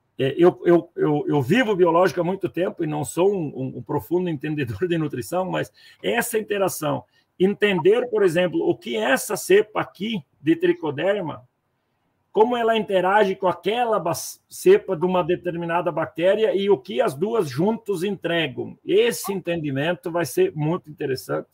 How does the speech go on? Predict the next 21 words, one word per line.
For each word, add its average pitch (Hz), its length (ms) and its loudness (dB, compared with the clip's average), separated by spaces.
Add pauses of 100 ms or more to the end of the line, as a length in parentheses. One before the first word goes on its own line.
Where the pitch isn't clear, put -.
(760)
que 165 120 4
vai 165 240 6
criar 180 440 4
um, 170 160 2
um, 143 520 -2
um, 131 300 -2
um, 131 340 -2
uma 135 160 0
nova 175 360 4
avenida 165 520 0
de 147 140 0
bons 165 380 0
resultados. 160 640 -4
Agora, 185 460 0
uma 196 200 -4
coisa 226 300 -2
muito 185 480 -2
bacana 147 500 0
que - 120 -8
eu 127 100 -2
vejo, 170 380 2